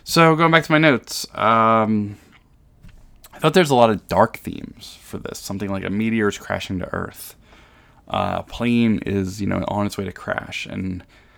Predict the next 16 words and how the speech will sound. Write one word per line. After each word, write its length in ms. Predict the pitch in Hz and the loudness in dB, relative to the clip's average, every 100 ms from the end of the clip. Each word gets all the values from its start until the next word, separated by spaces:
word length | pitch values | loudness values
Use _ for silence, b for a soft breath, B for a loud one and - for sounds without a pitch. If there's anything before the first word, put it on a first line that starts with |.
| b b - | b b -4
really 220 | 120 120 | 0 2
it's 140 | 107 - | 0 -4
just 220 | 101 - | -10 -12
the 500 | - - - 113 110 | -16 -16 -12 -2 0
moments 400 | 101 98 107 101 | 2 4 2 0
before. 680 | - 107 - 104 98 98 104 - | -4 -6 0 2 2 -2 -6 -12
I 80 | 107 | -6
mean, 140 | 104 | -4
a 40 | 101 | 0
meteor 400 | 113 120 113 104 | 2 2 4 2
is 100 | 101 | 0
crashing 320 | - 101 104 | -4 -4 -2
to 60 | 101 | -2
Earth 240 | 104 - | -4 -6
could 180 | - 98 | -12 -8
be 340 | 101 98 95 | -6 -6 -8